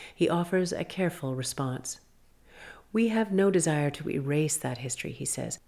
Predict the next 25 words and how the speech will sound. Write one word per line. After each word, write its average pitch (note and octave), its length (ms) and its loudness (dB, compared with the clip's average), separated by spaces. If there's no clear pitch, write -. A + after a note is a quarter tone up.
"but D#3+ 100 2
at D3+ 140 4
this G#3 180 2
point F3+ 300 0
in D#3 100 2
time, D3 560 -2
we D#3 100 0
don't F3+ 220 2
feel F3 220 0
like D3+ 220 -2
celebrating C3 600 0
it B2 260 -4
until C3+ 300 -2
we C3 80 -2
get C3 200 -4
the - 60 -10
place - 300 -6
cleaned B2+ 340 -6
up." - 260 -12
That G#3 200 -4
may G3+ 240 4
not G3 280 4
be D#3+ 240 2
so D3+ 300 0
easy. C3+ 480 -2